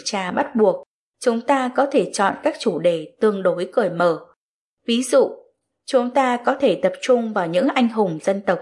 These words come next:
Trung Hoa trong cuộc chiến chống lại quân xâm lược Nhật Bản, thay vì ca ngợi Đảng Cộng sản Trung Quốc,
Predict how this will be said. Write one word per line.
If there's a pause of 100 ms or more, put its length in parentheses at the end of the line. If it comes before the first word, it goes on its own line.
Trung
Hoa (300)
trong
cuộc
chiến
chống
lại (100)
quân
xâm
lược (100)
Nhật
Bản, (560)
thay
vì
ca
ngợi (100)
Đảng
Cộng
sản
Trung (120)
Quốc,